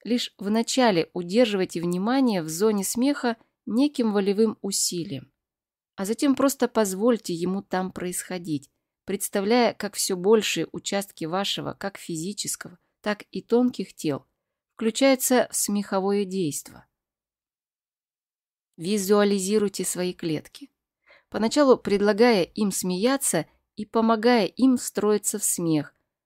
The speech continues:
а затем уже просто наблюдая их смеющимися, ощущая это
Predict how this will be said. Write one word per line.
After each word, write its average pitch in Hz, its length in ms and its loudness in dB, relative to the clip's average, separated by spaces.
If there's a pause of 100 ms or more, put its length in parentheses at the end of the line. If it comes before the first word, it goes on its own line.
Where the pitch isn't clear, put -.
(240)
а 196 80 -4
затем 226 280 2
уже 247 160 4
просто 240 440 2
наблюдая 175 520 0
их - 300 -10
смеющимися, 185 1000 -8 (420)
ощущая 202 800 -2
это 165 340 -10